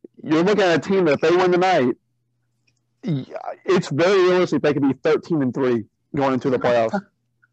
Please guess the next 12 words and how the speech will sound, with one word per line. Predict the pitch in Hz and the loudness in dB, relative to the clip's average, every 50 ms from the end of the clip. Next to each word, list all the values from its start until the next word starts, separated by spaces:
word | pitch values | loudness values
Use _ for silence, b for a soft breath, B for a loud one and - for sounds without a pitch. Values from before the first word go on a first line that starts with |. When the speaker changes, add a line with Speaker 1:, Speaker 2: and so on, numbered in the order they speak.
| _ - | _ -12
Speaker 2:
Yeah, | 123 127 127 - _ _ _ - | -12 -10 -12 -12 _ _ _ -14
hundred | - 139 143 151 147 151 | -12 -10 -10 -10 -10 -12
percent. | 139 131 - 170 160 147 147 147 147 b b b b b - | -12 -12 -10 -8 -8 -8 -10 -12 -18 b b b b b -8
Now, | 160 151 147 143 139 135 131 135 151 | -6 -4 -2 -2 -2 -4 -6 -6 -6
that | 139 143 143 143 | -6 -6 -6 -6
game, | 160 170 196 202 190 - | -8 -8 -8 -8 -10 -10
I | 156 151 | -10 -8
believe, | 151 156 143 147 151 156 151 151 | -8 -6 -4 0 0 0 0 0
is | 135 127 123 - - | -4 -8 -10 -14 -10
in | 143 156 175 180 156 143 135 | -8 -6 -6 -6 -8 -10 -12
Cleveland, | - - 160 160 160 160 151 131 120 120 | -8 -4 -2 0 0 -2 -4 -8 -10 -10
so, | - - 143 135 120 113 117 - | -10 -10 -8 -8 -8 -10 -12 -14